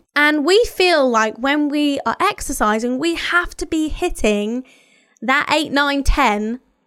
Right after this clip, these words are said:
pretty consistently, pretty regularly. And I, it kind of blows my mind that we're asking people to do that and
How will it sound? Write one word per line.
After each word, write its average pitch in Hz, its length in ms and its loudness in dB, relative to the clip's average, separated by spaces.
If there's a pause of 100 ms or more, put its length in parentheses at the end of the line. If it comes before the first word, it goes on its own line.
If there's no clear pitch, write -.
(140)
pretty - 400 -2
consistently, 277 800 -4
pretty 302 400 -6
regularly. 196 720 -2 (240)
And 349 400 2 (440)
I, 415 400 2 (320)
it 349 120 -2
kind 403 380 0
of 554 100 0
blows 415 300 4
my 359 160 4
mind 349 340 4
that 220 140 -2
we're 247 180 2
asking 311 600 2
people 311 460 -2
to - 120 -10
do 262 220 0
that 208 200 -2
and 247 220 0